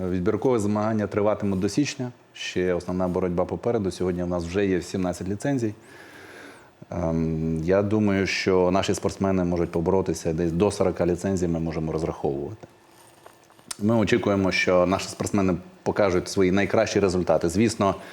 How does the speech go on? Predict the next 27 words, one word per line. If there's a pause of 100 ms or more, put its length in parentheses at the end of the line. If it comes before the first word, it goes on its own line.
(360)
в
зимових
видах
спорту
ми
не
нас-,
не
настільки (180)
буваємо
успішні,
аніж,
е,
в
літніх. (120)
Зрозуміло,
що
навіть
географічно
просто
нам
достатньо
складно
конкурувати
з
командами,
які,